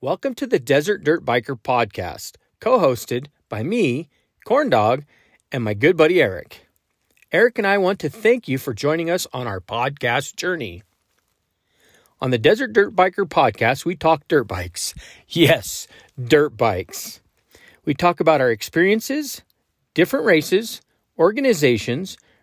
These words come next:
race dates, bikes, gear, tips, history, and always try to bring you fun, exciting guests to tell their story.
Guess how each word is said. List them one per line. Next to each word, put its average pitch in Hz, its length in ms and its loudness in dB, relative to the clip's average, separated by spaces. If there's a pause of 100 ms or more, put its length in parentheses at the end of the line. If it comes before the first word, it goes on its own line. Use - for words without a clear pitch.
race 165 380 2
dates, 113 480 -4 (260)
bikes, 131 640 -2 (480)
gear, 143 640 2 (500)
tips, - 640 0 (340)
history, 139 640 0 (280)
and 143 180 -2 (100)
always 143 800 0 (300)
try 156 180 2
to 147 140 -2
bring 165 240 0
you 147 120 -2
fun, 175 280 0
exciting 185 540 0
guests 123 440 -2 (300)
to 113 100 -8
tell 131 340 -4
their 135 200 0
story. 85 560 -4